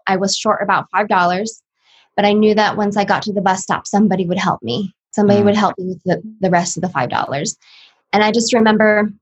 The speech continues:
Speaker 1: standing in the kitchen with my sister with this little Ziploc bag that I had been hiding in the closet for months and months. And I looked at her and I said, "Sis, I'm gonna go find Dad and I'm gonna get us out."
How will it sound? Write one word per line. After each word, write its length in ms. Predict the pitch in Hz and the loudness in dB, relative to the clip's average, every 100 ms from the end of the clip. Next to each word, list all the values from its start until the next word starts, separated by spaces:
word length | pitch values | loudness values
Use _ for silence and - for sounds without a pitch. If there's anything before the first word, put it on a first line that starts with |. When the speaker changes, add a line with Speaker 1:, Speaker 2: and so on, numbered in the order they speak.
| _ _ _ _ _ - | _ _ _ _ _ -20
Speaker 1:
standing 340 | - 214 214 220 | -2 2 4 4
in 80 | 214 | 2
the 80 | |
kitchen 320 | 208 233 214 196 | 2 -2 0 0
with 120 | 190 | 2
my 140 | 185 | 0
sister 380 | 214 196 202 196 | 0 -2 0 0
with 140 | 190 | 0
this 200 | 202 196 | -2 -2
little 360 | 220 220 208 - _ _ - | 0 0 0 -4 _ _ -4
Ziploc 520 | 202 202 208 190 - | -2 0 0 -2 -2
bag 260 | 175 165 175 | 0 0 0
that 140 | 170 | -2
I 40 | 175 | -2
had 240 | 185 175 | -4 -4
been 120 | 180 | -4
hiding 600 | 180 190 180 165 175 196 - _ _ _ _ _ _ _ _ _ - | -4 -2 0 0 -2 -6 -12 _ _ _ _ _ _ _ _ _ 2
in 140 | 226 | 2
the 80 | 208 | 2
closet 580 | - 208 196 180 175 - - - | 2 2 2 2 0 -2 -8 -2
for 100 | 202 | 2
months 380 | 202 190 - 202 | 4 2 0 0
and 120 | 202 | 2
months. 540 | 175 165 165 - - 226 254 - | 2 2 -2 -10 -16 -14 -10 -2
And 420 | 214 208 196 202 196 208 233 | 0 2 2 2 0 -6 -6
I 60 | 208 | -2
looked 240 | 196 202 208 | 0 0 0
at 80 | |
her 100 | 196 | 2
and 120 | 190 190 | 2 0
I 80 | |
said, 400 | 190 190 190 185 | 0 2 2 0
"Sis, 460 | - 208 185 - - _ _ _ _ _ _ _ _ _ _ _ _ - | -2 -2 -2 -4 -20 _ _ _ _ _ _ _ _ _ _ _ _ -4
I'm 160 | 208 208 | 2 4
gonna 160 | 202 | 4
go 140 | 180 180 | 4 2
find 260 | 170 160 | 0 0
Dad 340 | 123 62 - - _ _ _ _ - | 0 -2 -6 -12 _ _ _ _ -2
and 480 | 190 190 170 175 - | 0 2 0 -2 -4
I'm 120 | 196 | 0
gonna 180 | 196 180 | 0 0
get 120 | 175 | -2
us 160 | 190 - | -4 -4
out." 400 | 101 - - | -4 -4 -8